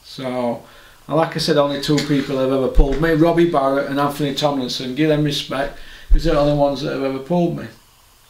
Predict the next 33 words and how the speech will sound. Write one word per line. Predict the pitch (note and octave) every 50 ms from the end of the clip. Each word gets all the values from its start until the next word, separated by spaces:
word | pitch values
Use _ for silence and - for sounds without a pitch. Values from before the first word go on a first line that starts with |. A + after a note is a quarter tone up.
| _ _ _ _ - _ - -
And | D3 C3+ C#3+
one | D#3 F3 F3
of | D3 C3
them, | B2+ B2+
I | C3
didn't | C#3 C#3 C#3
really | C#3 C3+ C3+ C3+
mention | C#3 C3 B2+ - - C#3 C3+
his | B2+ B2
name | C#3 C3 B2+ B2+ C#3
anyway, | D3 D#3 D3 C3 B2+ B2
it | B2
were | B2+ C3
other | B2+
people | B2+ - - C3+ B2+ A#2+ - - C3 B2 A#2+ - - - - - - - - - - - _ -
assuming | B2+ - - - D#3+ D3+ D3 C#3 C3+ B2+ B2
I | A#2+ A#2+ A#2
did. | B2 A#2+ A#2+ A#2 -
But | C3 D3 - - - - - - -
point | - E3+ E3+ E3 D3
I | D3
wanna | D3 D3 D3 D3 C#3+ C#3
make | C#3+ C#3+ C#3+ C#3 B2+ A#2 - C3+
is, | B2+ B2+ B2+ B2 A#2 - - - - - - - - - - - - - -
If | - - E3+
you | E3+
tell | E3+ A3+ A#3+ A#3 G#3+
the | A#3
truth | - - E3+ D#3 D#3 D3+ D#3
and | E3 D#3+
nobody | E3 E3 E3 E3 E3+ E3
likes | D3+ C#3 C3+ C3 B2+ B2+ - - -
it, | C3 B2+ C3 C3 -